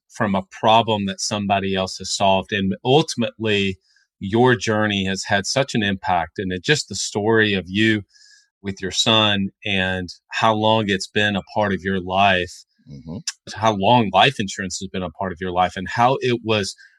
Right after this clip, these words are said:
Speaker 1: put into your brain at such an early age and how it's become so profound. Just talk about the power of stories. And how do you believe that stories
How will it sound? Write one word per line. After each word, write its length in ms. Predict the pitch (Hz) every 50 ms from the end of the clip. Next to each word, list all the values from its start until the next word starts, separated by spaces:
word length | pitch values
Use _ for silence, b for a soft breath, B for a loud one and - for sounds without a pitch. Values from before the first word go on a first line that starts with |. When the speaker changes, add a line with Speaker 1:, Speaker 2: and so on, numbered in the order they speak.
| b b -
Speaker 1:
put 160 | - 160 175 -
into 340 | 131 120 120 117 117 - 117
your 260 | 101 95 104 110 110
brain 300 | 95 104 104 101 101 98 95
at 80 | -
such 280 | - - 120 110 - -
an 140 | 104 92 90 _ 101
early 320 | 110 107 104 101 92 - -
age 340 | 101 104 104 101 98 92 -
and 100 | 90 80
how 140 | - 104 98
it's 100 | 98 - _
become 420 | - 104 95 _ - 107 101 95
so 200 | - - 107 101
profound. 640 | 90 _ - - - - 101 101 95 92 92 90 87 - _ _ _ -
Just 140 | 254 -
talk 160 | - 302 311 -
about 220 | - 208 151 -
the 100 | - 104
power 460 | - - 117 113 113 113 117 113 104
of 180 | 98 95 92 87 - - _ _ _ _ _ _ _
stories. 760 | - - - - 110 101 101 98 85 76 73 - - - - _ _ _ _ _ _ _ _
And 140 | - 117 107
how 300 | - - 143 151 160 160
do 100 | 139 123
you 300 | 104 101 110 123 135 131
believe 640 | 117 113 113 98 95 101 107 107 107 104 101 92 85
that 180 | 101 92 -
stories 800 | - - - - - 107 104 110 107 101 98 95 95 90 - -